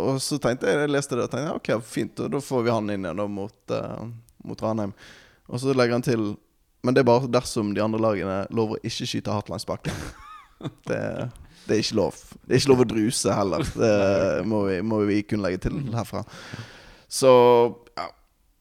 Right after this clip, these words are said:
Det, kanskje bare han har et keeperproblem.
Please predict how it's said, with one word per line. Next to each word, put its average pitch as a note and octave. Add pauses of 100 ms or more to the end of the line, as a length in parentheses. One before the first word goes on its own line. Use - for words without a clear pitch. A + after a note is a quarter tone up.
(560)
Det, C#3 (800)
kanskje C3+
bare G#2+
han A2+
har G2+
et -
keeperproblem. G#2